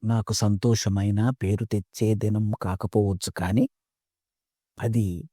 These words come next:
దేవునిది. నేటి ధ్యానం, సర్వశక్తుడైన దేవుని ఎదుట ప్రార్థించడం అనేది ఒక దీనమైన గొప్ప ధన్యత. ప్రార్థన.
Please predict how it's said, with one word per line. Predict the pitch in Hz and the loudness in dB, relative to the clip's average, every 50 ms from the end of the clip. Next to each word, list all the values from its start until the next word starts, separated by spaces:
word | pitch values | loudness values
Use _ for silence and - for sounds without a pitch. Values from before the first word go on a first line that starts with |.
| - | -12
దేవునిది. | 90 87 - 107 98 95 98 92 90 90 87 85 - - - _ _ _ _ _ _ _ _ _ _ _ _ _ _ _ _ _ _ _ _ _ _ _ _ _ _ _ _ _ - | -6 0 2 2 2 2 0 -2 -4 -4 -6 -8 -10 -12 -12 _ _ _ _ _ _ _ _ _ _ _ _ _ _ _ _ _ _ _ _ _ _ _ _ _ _ _ _ _ -2
నేటి | 107 110 120 139 151 - - 110 | 2 4 6 6 6 4 2 -2
ధ్యానం, | 90 - - - 101 98 101 92 85 - - _ _ _ _ _ _ _ _ _ _ _ _ _ _ _ | -4 -4 -6 -6 -4 -4 -4 -6 -6 -10 -16 _ _ _ _ _ _ _ _ _ _ _ _ _ _ _
సర్వశక్తుడైన | - - 143 147 147 143 170 - - 170 - - - 165 160 156 151 147 143 | -4 0 0 2 2 2 0 0 0 -4 -2 2 2 4 4 6 4 4 4
దేవుని | 110 90 117 120 120 120 120 120 110 | 2 2 2 2 2 2 2 2 0
ఎదుట | 110 98 113 - - 110 110 | 0 -2 -4 -4 -2 -2 -2
ప్రార్థించడం | 104 - - 98 98 98 101 92 107 107 98 - 104 110 104 107 | -2 -4 -6 -6 -6 -4 -4 -4 -2 -4 -2 -4 -4 -4 -2 -2
అనేది | 107 107 110 110 107 - 98 87 82 82 - - _ _ _ _ _ _ _ _ _ - | -2 -2 -2 -2 -2 -4 -6 -10 -10 -12 -16 -20 _ _ _ _ _ _ _ _ _ -10
ఒక | 107 107 - | -8 -6 -4
దీనమైన | 107 87 87 107 123 139 151 160 165 156 143 131 117 113 113 104 92 87 85 87 92 98 - _ _ _ _ _ _ - - | -4 -2 2 4 6 8 8 8 6 4 4 2 2 2 0 -2 -4 -6 -8 -10 -10 -12 -16 _ _ _ _ _ _ -2 -2
గొప్ప | 117 101 - _ _ - - 110 95 92 101 | -2 -2 -4 _ _ -8 -6 -6 -4 -4 -6
ధన్యత. | 104 98 - - 107 95 98 95 92 85 - - 67 - _ _ _ _ _ _ _ _ _ _ _ _ _ _ _ _ _ _ _ _ - | -6 -6 -4 -2 0 0 0 0 -2 -4 -6 -10 -12 -12 _ _ _ _ _ _ _ _ _ _ _ _ _ _ _ _ _ _ _ _ -2
ప్రార్థన. | 113 110 101 104 95 92 87 92 104 87 - | -2 0 0 -2 -4 -4 -2 -2 -2 -2 -4